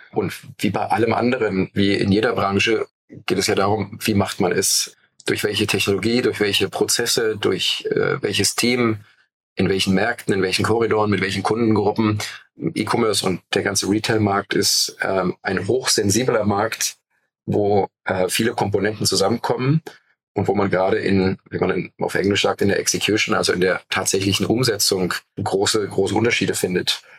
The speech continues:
Und wir sind, ähm, auch als wir gestartet sind, vor, vor zwei Jahren ja mit der Prämisse an den Start gegangen, wir wollen uns überlegen, wie kann E-Commerce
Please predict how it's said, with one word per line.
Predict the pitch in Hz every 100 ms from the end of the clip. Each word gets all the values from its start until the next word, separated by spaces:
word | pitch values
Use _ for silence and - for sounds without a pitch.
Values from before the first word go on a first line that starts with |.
| _ _ -
Und | 92 101
wir | 107
sind, | 110 113 - - - -
ähm, | 98 95 92
auch | 95
als | 98
wir | 101
gestartet | 92 - 98 110 113
sind, | 110 104
vor, | - 98 92 -
vor | - 98
zwei | - 95
Jahren | 95 95 101
ja | 107
mit | 95 -
der |
Prämisse | 92 - 95 - 113 101 - _ _ _
an | - 98
den | 95
Start | - 98 101
gegangen, | 104 101 95 95
wir | 87
wollen | 87 104 113
uns | 101
überlegen, | - 104 95 95 107 110 104 101 _ _ _ _ -
wie | 107
kann | 98 104 98
E-Commerce | 113 - 113 104 104 98 - -